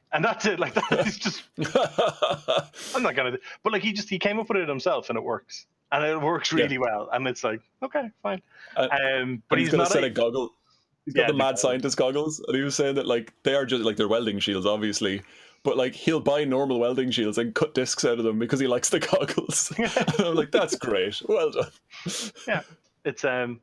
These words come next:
Speaker 1: would recommend. Um,
Speaker 2: Yeah.
Speaker 1: And yeah, like, if you go through, if you're a fan of gaming or films or, like, fantasy books, comics, that type of thing, you'll see to-, like, in his videos, all, all the stuff he's working on nearly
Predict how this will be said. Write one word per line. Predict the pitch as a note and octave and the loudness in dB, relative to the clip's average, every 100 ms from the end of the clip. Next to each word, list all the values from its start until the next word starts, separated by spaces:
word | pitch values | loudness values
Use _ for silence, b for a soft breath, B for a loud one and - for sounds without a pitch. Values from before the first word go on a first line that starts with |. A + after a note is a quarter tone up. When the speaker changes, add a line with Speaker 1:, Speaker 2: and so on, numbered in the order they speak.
| - | -4
Speaker 1:
would | G3+ | -2
recommend. | A#2+ - A2+ B2+ D#3 _ _ _ b b _ | -2 -2 -4 -4 -8 _ _ _ b b _
Um, | B2+ B2+ C3 C3 B2+ | 0 0 0 0 0
Speaker 2:
Yeah. | A2+ G2+ _ _ _ _ _ _ - | 0 -2 _ _ _ _ _ _ -2
Speaker 1:
And | D3+ D#3 | -2 0
yeah, | D#3+ | 0
like, | B2+ | 0
if | B2+ | -2
you | B2 | 0
go | D3+ | 0
through, | - A2+ | -2 -4
if | |
you're | A#2+ | -4
a | |
fan | - C#3+ | -2 -2
of | A#2+ | -2
gaming | - A#2 A#2 G#2+ | -4 -2 -4 -6
or | |
films | - A#2+ A2+ A2+ G#2+ | -6 -4 -2 -4 -8
or, | G2 G2 | -10 -12
like, | F#2+ - B B B B | -14 -18 B B B B
fantasy | - - A#2 - A2+ | -8 -2 -2 -2 -4
books, | A2 G#2+ - | -2 -2 -2
comics, | - A2 G#2+ - | -2 -2 -2 -2
that | A2+ G2 | -4 -2
type | G#2+ | -4
of | G#2 | -4
thing, | A2+ | -6
you'll | G#2 | -4
see | - B2 | -4 -4
to-, | G#2+ - B2 | -6 -6 -4
like, | A#2+ A2 A2+ | -2 -4 -2
in | |
his | A#2+ G#2 | -4 -2
videos, | G#2+ G2+ F#2 - - | -2 -4 -6 -10 -4
all, | B2 A#2+ A#2+ | 0 0 0
all | A#2+ B2+ | 0 0
the | A#2+ | -2
stuff | - | -4
he's | A2 G#2+ | -4 -2
working | G#2+ G#2 A#2 | -4 -2 -2
on | A2 | 0
nearly | A2 A2+ A2+ | 0 -2 -2